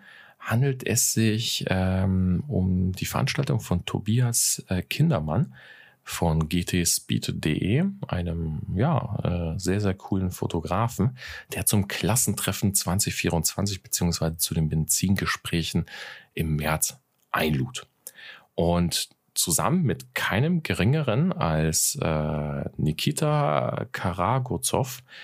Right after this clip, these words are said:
von Sechszylinder, ähm, veranstaltete er diese Vernissage, in der verschiedene tolle Fotografien und auch Gemälde von Sechszylinder,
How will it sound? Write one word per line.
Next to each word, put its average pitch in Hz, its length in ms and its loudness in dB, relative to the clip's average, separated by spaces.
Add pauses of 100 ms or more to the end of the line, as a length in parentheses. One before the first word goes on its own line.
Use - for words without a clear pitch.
(200)
von 78 420 0
Sechszylinder, 73 840 0 (680)
ähm, 92 680 2 (340)
veranstaltete 135 960 0
er 98 260 0
diese 85 220 0
Vernissage, 80 600 0
in 85 120 2
der 90 380 0
verschiedene 165 1120 0 (120)
tolle 143 300 0
Fotografien 135 840 0
und 90 580 0
auch 85 420 -2
Gemälde 104 360 0
von - 200 -2
Sechszylinder, 147 680 0